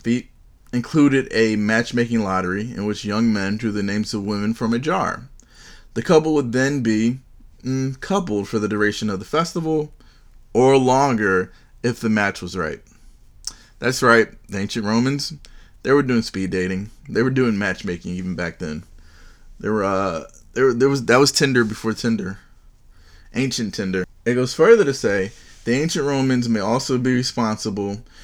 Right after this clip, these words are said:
for the name of our modern day of love. Emperor Claudius the Second executed two men, both named Valentine, on February fourteenth of different years.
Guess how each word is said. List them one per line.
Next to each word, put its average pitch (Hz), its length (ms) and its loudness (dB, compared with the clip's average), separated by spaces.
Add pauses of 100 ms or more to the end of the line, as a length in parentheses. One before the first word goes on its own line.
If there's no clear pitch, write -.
(260)
for 139 80 -6
the 143 100 2
name 139 680 2 (260)
of 107 160 0
our 101 140 0
modern 101 420 0
day 95 140 2
of 90 120 -2
love. 85 400 -8 (840)
Emperor 117 220 0
Claudius 117 440 0
the 101 100 -8
Second 120 440 0
executed 107 560 -4
two 185 300 2
men, 120 420 2 (100)
both 117 200 2
named 131 280 0
Valentine, 117 720 0
on 104 240 -4 (680)
February 113 440 4
fourteenth 196 720 2 (200)
of 110 260 -2
different 117 400 0
years. 98 460 -4